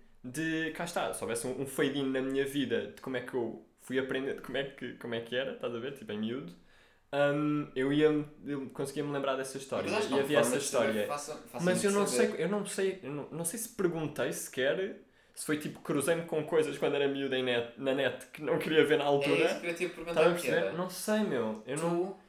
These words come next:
Speaker 1: eu, pá, não fa-, é tão simples quanto isso, não faço
Speaker 2: Mas
Speaker 1: nenhuma
Speaker 2: isso não
Speaker 1: ideia.
Speaker 2: tem, assumindo que tu vês porno,
Speaker 1: <laughs>
Speaker 2: tu não podes saber, tipo, tu não te lembras mais ou menos da idade em que começaste, tipo, a ver, como se fosse um canal do YouTube.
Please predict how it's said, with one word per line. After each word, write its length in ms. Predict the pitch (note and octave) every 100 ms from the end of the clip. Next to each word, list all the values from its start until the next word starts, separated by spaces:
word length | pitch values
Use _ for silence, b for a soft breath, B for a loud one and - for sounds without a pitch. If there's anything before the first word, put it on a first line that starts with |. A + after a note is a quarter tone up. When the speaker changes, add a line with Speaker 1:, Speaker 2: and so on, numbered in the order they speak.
| B
Speaker 1:
eu, 140 | D#3+ E3+ C#3+ D#3+ -
pá, 80 | D#3+
não 120 | C#3
fa-, 160 | - -
é 80 |
tão 180 | C#3 -
simples 260 | D3 D3 -
quanto 240 | D#3 D3+
isso, 140 | C#3 -
não 60 | A#2
faço 180 | B2
Speaker 2:
Mas 80 | D#3
Speaker 1:
nenhuma 180 | C3+ C#3+
Speaker 2:
isso 100 | C3
não 160 | B2 A#2
Speaker 1:
ideia. 140 | C#3+
Speaker 2:
tem, 340 | D3 D3 - _ _ _ _ _ G#2+
assumindo 580 | A2 - A#2+ B2 A2 G2+
que 640 | - - _ _ _ - _
tu 120 | G2+
vês 280 | F#2+ G2 F#2+ - -
porno, 640 | F#2 G2 G2 G2+ A#2 -
Speaker 1:
<laughs> 320 | C3 G#2+ D3 C3
Speaker 2:
tu 120 | B2+
não 160 | C3 B2+
podes 300 | C#3+ C#3+ -
saber, 420 | C3 A#2 A#2+ A2+
tipo, 220 | A#2 - -
tu 80 |
não 160 | D3+ F#3+
te 100 | C3+
lembras 260 | A#2 G#2+ G#2
mais 200 | G2+ G2
ou 80 |
menos 180 | G2 F#2+
da 60 | G2+
idade 260 | F#2+ F#2
em 60 | F#2
que 60 | F2+
começaste, 560 | F#2+ F2+ - - -
tipo, 120 | F2+ -
a 80 | F#2
ver, 220 | F#2+ A#2+
como 180 | A#2+ F3+
se 60 | F#3+
fosse 320 | G3 F3+ F3
um 100 | G3
canal 360 | - D#3 D3+ D3
do 80 |
YouTube. 420 | D3+ D3+ C3+ A#2